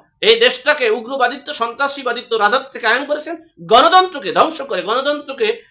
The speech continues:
গলা টিপে হত্যা করার একটা মিশনে নেমেছে ডক্টর মোহাম্মদ ইউনূস। এটা প্রমাণিত হয়েছে আন্তর্জাতিক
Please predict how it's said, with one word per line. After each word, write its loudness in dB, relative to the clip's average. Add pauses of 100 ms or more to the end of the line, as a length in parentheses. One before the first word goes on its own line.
(160)
গলা 8
টিপে 0
হত্যা -2
করার 6
একটা 0
মিশনে -2 (240)
নেমেছে 2
ডক্টর -4
মোহাম্মদ -4
ইউনূস। -2
এটা 6 (300)
প্রমাণিত 4
হয়েছে 2
আন্তর্জাতিক -4